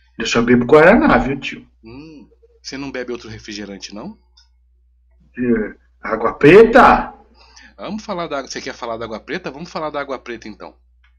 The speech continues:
Speaker 1: Água preta eu não bebo, tio.
Speaker 2: Que
Speaker 1: Mas
Speaker 2: mal
Speaker 1: eu
Speaker 2: ela
Speaker 1: vou falar
Speaker 2: faz?
Speaker 1: uma coisa. Primeiro que eu não gosto de beber coisa preta. Nem, não tomo café, não tomo nada que é preto, porque é de, não é de herê.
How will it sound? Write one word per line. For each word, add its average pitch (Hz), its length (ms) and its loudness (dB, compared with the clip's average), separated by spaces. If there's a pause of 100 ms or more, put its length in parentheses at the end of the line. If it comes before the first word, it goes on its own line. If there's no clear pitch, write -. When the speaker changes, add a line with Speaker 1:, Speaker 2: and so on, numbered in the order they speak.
(120)
Speaker 1:
Água 139 300 2
preta 170 280 0
eu 175 60 0
não 180 180 4
bebo, 156 440 6
tio. - 280 -10 (760)
Speaker 2:
Que 190 120 -4
Speaker 1:
Mas 160 220 2
Speaker 2:
mal - 0 -
Speaker 1:
eu 185 80 8
Speaker 2:
ela 185 140 2
Speaker 1:
vou - 80 -4
falar 185 280 6
Speaker 2:
faz? 190 120 -2
Speaker 1:
uma 196 220 4
coisa. - 300 2 (340)
Primeiro 220 400 8
que - 80 2
eu 311 60 8
não 311 180 6
gosto 254 300 6
de 247 120 -2
beber 240 440 0
coisa 254 260 6
preta. 156 540 0 (200)
Nem, 151 260 -10
não 147 180 -6
tomo 170 260 0
café, 190 840 8 (420)
não 139 160 -8
tomo 147 300 2
nada 185 340 2
que 247 100 0
é 240 40 4
preto, 196 360 2
porque 180 580 2 (280)
é 151 180 0
de, 143 400 -4 (300)
não 143 160 0
é 143 60 4
de 147 120 0
herê. 180 360 2